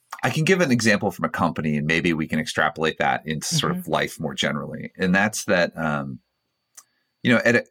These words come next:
Speaker 1: at a company, we have, we, at Fixer, we have a mission statement. We fix things, we build people,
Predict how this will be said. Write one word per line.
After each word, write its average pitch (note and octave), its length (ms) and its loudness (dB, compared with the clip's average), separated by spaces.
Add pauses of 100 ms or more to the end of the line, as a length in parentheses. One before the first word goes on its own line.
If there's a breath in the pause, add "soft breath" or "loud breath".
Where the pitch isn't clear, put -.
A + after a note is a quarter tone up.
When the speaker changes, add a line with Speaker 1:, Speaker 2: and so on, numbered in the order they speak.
Speaker 1:
at A2+ 120 4
a A2 60 4
company, F#2+ 600 2
we G2+ 200 2
have, F#2+ 200 0 (100)
we, F2+ 200 -4
at F2+ 100 -6
Fixer, B2 240 0
we F#2 80 4
have D#2 100 0
a D#2+ 60 0
mission - 240 -2
statement. D2 340 -6
We F2 100 -4
fix - 280 -2
things, D#2+ 240 -2
we D#2 100 -2
build C#2+ 260 -6
people, - 360 -10